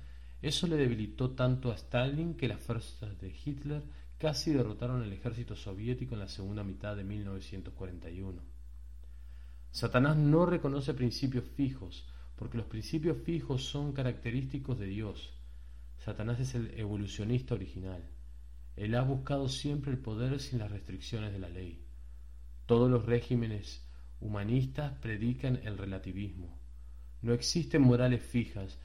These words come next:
ni ninguna otra ley. El humanista dice que la ley cambia según las circunstancias actuales.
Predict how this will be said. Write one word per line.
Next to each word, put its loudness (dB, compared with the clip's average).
ni 2
ninguna 0
otra -4
ley. -6
El -4
humanista 2
dice 4
que 0
la 0
ley 4
cambia 10
según 0
las 0
circunstancias -4
actuales. -10